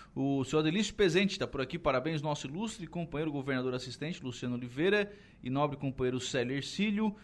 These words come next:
eh, vocês representam, eh, dignamente, e muito obrigado.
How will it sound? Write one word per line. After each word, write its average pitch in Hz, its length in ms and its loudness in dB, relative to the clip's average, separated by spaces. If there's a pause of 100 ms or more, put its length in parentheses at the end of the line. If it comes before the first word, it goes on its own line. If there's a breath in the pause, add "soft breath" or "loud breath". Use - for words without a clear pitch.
(200 loud breath)
eh, 123 100 -4
vocês 131 320 -4
representam, 151 680 -2 (180)
eh, 127 180 -4 (120)
dignamente, 185 880 0
e - 60 -12
muito 131 280 -4
obrigado. 170 380 2